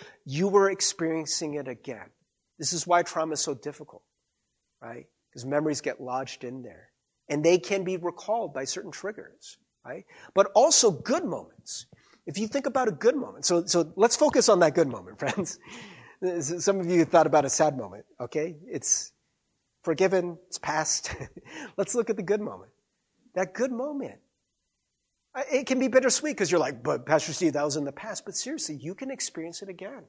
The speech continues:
right? Your brain will fire as if you are experiencing that happy moment again. This is how it works. This is why we love memory so much, why we want to build good memories,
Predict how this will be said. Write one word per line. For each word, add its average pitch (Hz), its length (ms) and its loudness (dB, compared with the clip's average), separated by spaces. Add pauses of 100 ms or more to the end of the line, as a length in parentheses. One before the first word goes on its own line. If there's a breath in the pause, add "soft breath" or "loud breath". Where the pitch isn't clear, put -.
(1300)
right? 208 180 0
Your 180 160 2
brain 175 360 2
will 214 80 0
fire 214 420 0
as 160 240 -2
if 165 320 -6
you 170 140 -6
are 165 100 -2
experiencing 160 800 -8
that 147 200 -8
happy 139 380 -14
moment 151 320 -12
again. 170 300 -14
This 143 160 -14
is 165 100 -10
how 180 200 -10
it 190 100 -14
works. 202 580 -18 (920)
This 160 140 -6
is 180 100 -6
why 185 180 4
we 196 120 -4
love 202 240 2
memory 240 400 -6
so 165 300 -10
much, - 640 -20 (240 soft breath)
why 185 100 4
we 202 160 0
want 233 220 0
to 220 80 0
build 220 400 2
good 254 240 2
memories, 185 720 -8